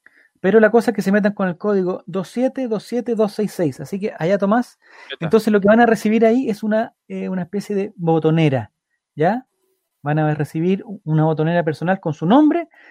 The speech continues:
Speaker 1: En este momento está inscrito Nicolás Matías, Cristian y Sergio Jadue. No sé si Sergio Jadue
Speaker 2: Claudio
Speaker 1: será
Speaker 2: se acaba de
Speaker 1: desde
Speaker 2: inscribir. Vamos, Claudio.
Speaker 1: Muy bien, Claudio. Excelente,
Speaker 2: Sergio
Speaker 1: Claudio.
Speaker 2: Jadue de Tomarx. Ahí
Speaker 1: Ahí
Speaker 2: está,
Speaker 1: está
Speaker 2: vamos.
Speaker 1: Tomarx, ahí está Tomás.
Speaker 2: Tenemos
Speaker 1: No me
Speaker 2: cinco.
Speaker 1: gusta que es tan
Speaker 2: Seis,
Speaker 1: comunista
Speaker 2: Esteban,
Speaker 1: ese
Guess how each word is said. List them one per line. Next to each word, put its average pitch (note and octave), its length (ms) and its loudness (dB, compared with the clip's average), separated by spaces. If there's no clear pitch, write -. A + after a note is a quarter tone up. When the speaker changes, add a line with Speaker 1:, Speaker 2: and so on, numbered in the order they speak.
Speaker 1:
En D3+ 80 -4
este D#3+ 160 -2
momento E3 240 -2
está D#3+ 100 -6
inscrito D#3+ 300 -4
Nicolás D3+ 320 0
Matías, E3+ 380 -4
Cristian E3 320 -8
y D3+ 40 -6
Sergio D#3 300 -14
Jadue. C#4 400 0
No B2+ 140 -8
sé F#3 140 -4
si F3 120 -8
Sergio D3+ 320 -10
Jadue F#3+ 320 0
Speaker 2:
Claudio G#3+ 280 4
Speaker 1:
será E3 80 2
Speaker 2:
se E3 100 -2
acaba G3+ 160 4
de D3+ 80 4
Speaker 1:
desde D3+ 120 -2
Speaker 2:
inscribir. F#3+ 220 2
Vamos, F#3+ 300 2
Claudio. E3 340 -4
Speaker 1:
Muy F#3+ 220 -4
bien, G3 260 2
Claudio. C#3 340 2
Excelente, G3 480 -2
Speaker 2:
Sergio C#3+ 280 0
Speaker 1:
Claudio. A2+ 40 -10
Speaker 2:
Jadue F3+ 260 4
de D3+ 280 0
Tomarx. F#3 580 -2
Ahí D#3 120 -6
Speaker 1:
Ahí G3 100 -4
Speaker 2:
está, F#3+ 120 -4
Speaker 1:
está G#3 140 4
Speaker 2:
vamos. F#3+ 220 4
Speaker 1:
Tomarx, B2+ 300 -4
ahí F#3 160 -10
está D#3 180 -6
Tomás. C3+ 400 -8
Speaker 2:
Tenemos F3 260 -6
Speaker 1:
No F#3 60 0
me A#3+ 60 6
Speaker 2:
cinco. B3+ 120 6
Speaker 1:
gusta - 220 2
que A#3 100 -2
es F3+ 200 -4
tan A#3 160 4
Speaker 2:
Seis, C#4 200 4
Speaker 1:
comunista F3 280 2
Speaker 2:
Esteban, C#4 220 4
Speaker 1:
ese G#3 40 -6